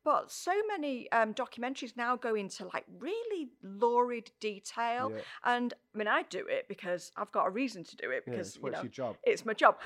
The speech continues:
Speaker 1: But, you know,
Speaker 2: <laughs>
Speaker 1: this is it. You,
Speaker 2: Yeah.
Speaker 1: you go online and it's, it's like nothing now is, is, um,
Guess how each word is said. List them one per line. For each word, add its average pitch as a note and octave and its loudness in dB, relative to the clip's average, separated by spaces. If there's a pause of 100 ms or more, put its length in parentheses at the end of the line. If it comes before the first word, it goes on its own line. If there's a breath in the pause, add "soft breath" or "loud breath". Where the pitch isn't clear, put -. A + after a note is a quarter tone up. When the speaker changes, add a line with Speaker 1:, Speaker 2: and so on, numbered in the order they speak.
Speaker 1:
But, C4+ 6
you F#4+ 6
know, F#3+ 4 (120)
Speaker 2:
<laughs> - -20
Speaker 1:
this E4 -6
is C#4+ -4
it. - 4
You, A3+ -6
Speaker 2:
Yeah. A#3 2
Speaker 1:
you B3 0
go D#4 4
online C4+ -2 (120)
and C4 4
it's, - -2
it's - -8
like G4 -6
nothing C4 -2
now G#3+ -2
is, G3+ -2 (120)
is, G3+ 0
um, F#3 2